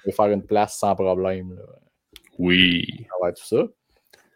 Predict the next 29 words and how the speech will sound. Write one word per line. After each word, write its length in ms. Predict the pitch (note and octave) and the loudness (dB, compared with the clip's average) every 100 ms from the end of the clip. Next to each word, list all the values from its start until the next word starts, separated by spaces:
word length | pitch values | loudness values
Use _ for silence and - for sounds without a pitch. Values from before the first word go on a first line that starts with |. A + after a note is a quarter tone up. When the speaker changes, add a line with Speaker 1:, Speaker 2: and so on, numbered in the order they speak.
| _ - | _ -4
Speaker 1:
Mais 640 | G2 G2 F#2+ F#2 F#2+ G2 | 2 4 6 4 4 2
tout 100 | - | 0
ça 100 | F3+ | 0
pour 140 | F3+ | 2
ça. 160 | - D3 | 2 2
Puis 100 | F#3+ | 4
écoute, 260 | B2+ - - | 2 2 4
euh, 100 | A#2+ | 4
rapidement, 480 | B2 B2+ B2+ D3+ D#3+ | 4 2 0 0 0
pour 200 | C3+ A2+ | -2 0
les 420 | A2+ G#2+ G#2 G#2 | 2 2 0 -4
fans 300 | - B2+ C3+ | 0 0 2
de 120 | B2 | 2
lutte 220 | A2 C#3+ | 2 0
de 60 | C3 | 2
la 80 | G#2+ | 4
région 340 | A2 G#2+ A#2+ | 2 2 -2
de 60 | A2+ | 0
Québec, 400 | G#2+ G2+ B2+ - | -2 0 -4 -4
là, 100 | A2+ | -4
en 60 | G#2 | -2
fin 140 | A2 | -4
de 40 | G#2+ | -2
semaine, 420 | G#2+ A2 B2 A#2 | -2 0 -2 0
il 40 | |
y 20 | G#2 | 0
a 200 | G2 G2 | -2 0
Generation 520 | G#2 A2 A2 - G#2 | 0 2 2 0 -2
Next, 680 | F#2+ G2+ D3+ - - - | -2 -2 -2 -8 -18 -20